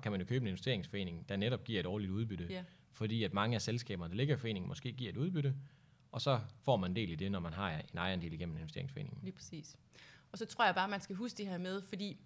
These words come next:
Speaker 2: det er jo to vidt forskellige måder at investere på. Altså om du køber en enkelt aktie, eller om du køber en investeringsforening. Men som tommelfingerregel, så skal man aldrig nogensinde kun investere i én aktie.
Speaker 1: Nej.
Speaker 2: Men det er jo helt fair, hvis man har lyst til selv at prøve at sætte sin, øh, portefølje sammen.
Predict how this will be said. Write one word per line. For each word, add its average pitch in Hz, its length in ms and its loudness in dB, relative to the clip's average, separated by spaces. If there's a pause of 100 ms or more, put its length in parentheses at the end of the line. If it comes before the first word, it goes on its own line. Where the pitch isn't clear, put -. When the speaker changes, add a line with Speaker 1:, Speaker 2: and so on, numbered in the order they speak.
(200)
Speaker 2:
det - 100 -8
er - 40 2
jo 202 40 -2
to 247 280 -2
vidt 247 140 -2
forskellige 185 420 -2
måder 196 300 2
at 175 100 2
investere 156 420 -4
på. 160 320 -8
Altså 165 160 -4
om 165 100 -2
du 160 60 -8
køber 175 240 -4
en 156 120 -4
enkelt 214 240 2
aktie, 185 320 0
eller 175 120 -2
om 165 100 -2
du 160 60 -6
køber 175 340 -4
en 160 80 -2
investeringsforening. 151 1000 -4 (380)
Men 196 140 -2
som 196 160 -2
tommelfingerregel, 190 800 0
så 202 80 -8
skal 190 160 -6
man 180 140 -4
aldrig 226 360 0
nogensinde 202 520 -4
kun 208 180 -6
investere 165 400 -2
i 151 80 -4 (260)
én - 20 -4 (120)
aktie. - 300 -8 (360)
Speaker 1:
Nej. 104 140 4
Speaker 2:
Men 196 40 -4
det 190 100 0
er 202 40 4
jo 208 40 0
helt 208 240 2
fair, 202 260 4
hvis 202 160 -2
man 170 120 0
har 170 60 0
lyst 196 220 0
til 180 80 -6
selv 202 200 0
at 139 80 0
prøve 202 340 0
at 202 60 -2
sætte - 220 -6
sin, 151 200 -2
øh, 139 80 0
portefølje 196 480 -4
sammen. 160 380 -2